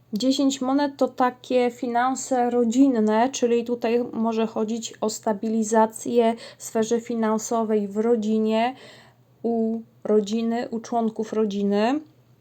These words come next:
Ty też potrzebujesz w sferze zawodowej zarabiania ze swojej pasji i żeby też te twoje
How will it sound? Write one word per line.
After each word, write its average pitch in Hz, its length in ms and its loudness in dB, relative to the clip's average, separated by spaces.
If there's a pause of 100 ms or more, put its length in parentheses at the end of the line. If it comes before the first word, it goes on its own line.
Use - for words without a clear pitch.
(540)
Ty 311 100 -2
też 302 200 2
potrzebujesz 277 840 2
w - 40 -14
sferze 269 400 4
zawodowej 240 1080 2
zarabiania 233 720 2
ze 233 160 -4
swojej 233 440 -2
pasji 233 600 0
i 208 40 0
żeby 214 300 -2
też 240 360 -4
te 220 120 -4
twoje 226 520 -6